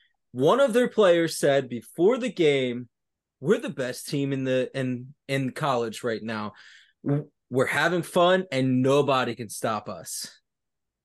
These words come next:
What are you doing? You're adding fuel to the fire. It's, it's the, the semifinals going into the College World Series. You don't add fire to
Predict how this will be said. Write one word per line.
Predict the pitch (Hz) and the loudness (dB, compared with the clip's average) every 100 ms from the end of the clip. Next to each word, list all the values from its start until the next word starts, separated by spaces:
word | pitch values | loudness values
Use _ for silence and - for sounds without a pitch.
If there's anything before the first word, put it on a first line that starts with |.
| _ | _
What | 135 143 202 220 226 233 | 0 4 8 10 8 4
are | 196 196 196 | 4 4 6
you | 165 202 180 | 6 4 4
doing? | 135 165 208 226 247 240 190 135 | 0 4 6 6 4 4 4 4
You're | 131 156 160 | 0 -2 0
adding | 175 196 214 | 2 2 2
fuel | - - 196 240 254 | -2 -6 -2 -2 -2
to | - | -2
the | 202 160 - - | 0 0 -2 -2
fire. | 180 190 220 175 | 0 2 2 0
It's, | 151 175 - _ _ _ | 0 -4 -6 _ _ _
it's | - 233 - - _ _ _ - | -8 -6 -6 -10 _ _ _ -2
the, | 269 220 226 226 233 214 | 0 0 0 0 0 -2
the | 240 | 0
semifinals | 220 - 277 269 233 240 233 233 175 160 - - | 2 2 2 2 0 2 2 4 2 0 -4 -2
going | 208 208 214 | 2 4 4
into | 208 208 | 2 2
the | 208 208 208 | 4 4 4
College | 190 196 202 196 | -2 0 0 0
World | 190 180 - | -2 -4 -4
Series. | 202 208 175 143 - _ _ | -6 -4 -4 -6 -16 _ _
You | 196 320 | 2 4
don't | 320 285 285 - | 4 2 2 -2
add | 196 220 190 | 0 0 0
fire | - 208 226 220 | -2 2 2 0
to | 240 254 | -4 -8